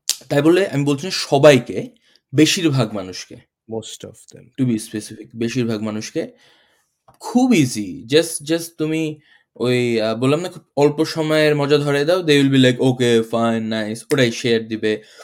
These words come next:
Speaker 1: না হলে, না হলে, না হলে তুমি চিন্তা করে দেখো। আচ্ছা, একটা, একটা, একটা, একটা ইনসিডেন্ট বলি তাহলে।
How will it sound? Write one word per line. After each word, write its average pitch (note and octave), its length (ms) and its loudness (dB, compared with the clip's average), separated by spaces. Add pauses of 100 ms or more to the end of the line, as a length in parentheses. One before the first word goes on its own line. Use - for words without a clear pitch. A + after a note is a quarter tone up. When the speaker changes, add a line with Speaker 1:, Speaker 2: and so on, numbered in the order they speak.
(160)
Speaker 1:
না C3+ 180 0
হলে, E3+ 260 -4
না D3+ 120 -6
হলে, E3+ 300 -10
না C3+ 60 -6
হলে D3 140 -6
তুমি D#3 160 -8
চিন্তা D#3 260 -6
করে C#3 140 -2
দেখো। G#2+ 140 -4
আচ্ছা, C3+ 220 -4 (480)
একটা, C3+ 160 -8
একটা, C3+ 160 -10
একটা, B2 160 -6
একটা B2+ 160 -4
ইনসিডেন্ট A2 380 -6
বলি E2 180 -14
তাহলে। D2+ 260 -20